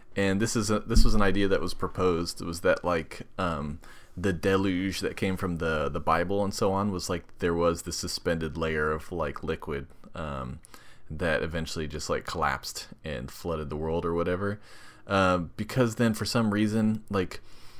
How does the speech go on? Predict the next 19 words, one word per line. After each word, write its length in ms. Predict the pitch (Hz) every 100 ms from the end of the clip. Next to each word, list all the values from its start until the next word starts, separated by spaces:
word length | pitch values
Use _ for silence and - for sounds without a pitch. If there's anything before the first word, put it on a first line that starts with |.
| -
for, 240 | - 117 87
like, 180 | 101 101
somebody 260 | - 139 120
was 120 | 104
arguing 420 | 101 92 98 95
that, 220 | 87 -
like, 280 | 78 82 -
dinosaurs, 540 | - 90 95 - 98 98
for 140 | 98
them 180 | 92 92
to 140 | 95
be 120 | 82
able 160 | 87 87
to, 80 | 80
like, 280 | 78 - - -
pump 300 | - 90 -
blood 320 | 85 85 85
through 160 | 95
their 240 | 87 80